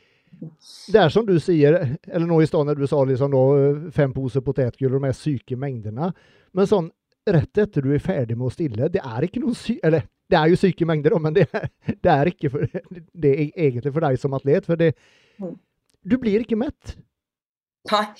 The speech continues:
Speaker 2: og det er det som er, du blir ikke mett, fordi at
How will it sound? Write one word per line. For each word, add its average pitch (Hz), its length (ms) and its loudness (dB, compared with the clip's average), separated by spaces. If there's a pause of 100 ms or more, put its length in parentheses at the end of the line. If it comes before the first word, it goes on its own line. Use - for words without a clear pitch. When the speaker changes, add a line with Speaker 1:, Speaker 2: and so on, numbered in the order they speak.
(360)
Speaker 2:
og 226 100 2
det 277 100 4
er 247 320 0 (260)
det 233 280 0
som 247 180 0
er, 247 100 2
du 233 140 2
blir 175 340 -2
ikke 294 200 -2
mett, - 400 -2
fordi 233 160 2
at 214 120 -2